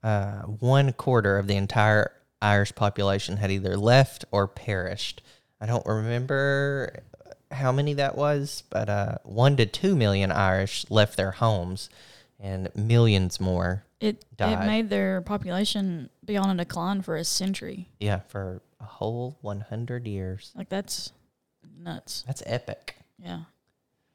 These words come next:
Speaker 1: The Irish potato famine. Never forget. Ever. Don't you ever forget. We need some country songs about that. We've got nine eleven
Speaker 2: Yeah.
Speaker 1: ones. Why not the Irish potato? I bet there are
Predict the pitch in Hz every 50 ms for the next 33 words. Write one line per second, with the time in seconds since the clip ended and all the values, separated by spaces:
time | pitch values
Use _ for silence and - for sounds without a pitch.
0 | _ _ - - - 95 98 107 117 117 - - - 117 - - 95 92 92 90
1 | 90 - - 90 90 90 90 90 92 98 - _ _ _ _ _ _ _ _ _
2 | _ - 101 98 98 104 101 - - 107 104 101 95 92 - - _ _ _ _
3 | _ _ _ _ _ _ _ _ _ _ _ _ _ _ _ _ _ _ _ _
4 | _ _ _ _ _ _ _ - - _ _ _ _ _ _ _ _ - - 104
5 | 101 95 90 95 117 117 _ _ _ _ _ _ - 101 101 101 - - - 98
6 | 98 98 98 98 - - 87 98 98 92 92 - 101 110 127 139 - - 113 -
7 | - 101 101 - 101 98 - - 87 90 90 98 92 90 92 - - - 98 110
8 | 117 98 - - _ _ _ _ _ _ _ _ _ _ _ - - - 98 101
9 | 98 - - 101 101 95 - - - - - - - - _ _ _ _ _ _
10 | _ _ _ _ - 110 107 110 110 98 95 110 190 190 - 95 92 90 98 113
11 | 117 - - - 98 104 107 110 113 120 - - _ _ _ _ _ _ _ -
12 | - - 117 120 120 117 - - - 123 - 135 127 - - 110 110 110 117 117
13 | - - 107 - - - 117 117 117 113 110 104 -